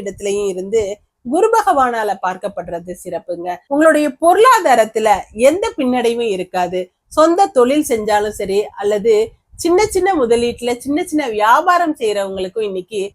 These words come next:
பெரிய அளவுல லாபங்கள் கிடைக்கக்கூடிய அமைப்பு இருக்கு. தொழிலை விரிவுபடுத்தக்கூடிய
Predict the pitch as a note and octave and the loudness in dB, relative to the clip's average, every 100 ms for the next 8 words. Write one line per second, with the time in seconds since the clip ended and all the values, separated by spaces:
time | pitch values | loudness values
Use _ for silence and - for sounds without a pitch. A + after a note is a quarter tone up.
0 | D4+ D#4+ F#4+ A#4 D4 G#3+ G#3 G#3 G3 - | -2 2 4 4 4 0 0 0 0 -2
1 | F#3+ A3+ B3+ C4+ B3 A#3+ G#3 F#3 F#3+ F#3+ | 2 4 4 2 -2 -4 -6 -8 -8 -4
2 | F3+ F3+ F3+ G3+ F#3+ G3 F3+ - F#3 F3 | -2 -2 -2 -8 -4 -4 -4 -6 -6 -6
3 | _ _ F#4 F#4 G#4 G#4 F#4+ B3+ C4+ E4 | _ _ 0 4 4 4 4 2 2 2
4 | F4+ C#4 B3 A3+ A#3 A#3 G#3+ | 0 0 -2 0 -4 -4 -2